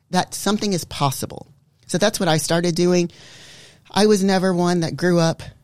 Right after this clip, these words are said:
with big dreams or I can, you know, start a business or I can, uh, accomplish this, that, or the other.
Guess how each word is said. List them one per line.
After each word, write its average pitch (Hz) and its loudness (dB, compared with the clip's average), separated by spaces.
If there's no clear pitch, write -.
with 160 -2
big 160 -2
dreams 165 2
or 139 -4
I 156 -2
can, 139 -4
you 160 -4
know, 131 -4
start 170 0
a 151 2
business 160 0
or 147 -2
I 151 -2
can, 147 -4
uh, 139 -8
accomplish 175 -2
this, 175 -2
that, 170 -2
or 143 -2
the 156 2
other. 175 0